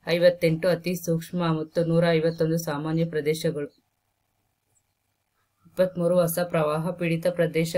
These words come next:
ಗುರುತು. ವೈದ್ಯರಾದ ವಧುವರ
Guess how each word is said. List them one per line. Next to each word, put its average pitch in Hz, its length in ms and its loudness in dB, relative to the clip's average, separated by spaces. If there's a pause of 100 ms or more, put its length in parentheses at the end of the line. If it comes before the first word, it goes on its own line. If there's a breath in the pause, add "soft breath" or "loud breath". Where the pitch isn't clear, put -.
ಗುರುತು. 160 580 -6 (2500)
ವೈದ್ಯರಾದ 165 680 4 (100)
ವಧುವರ 170 560 4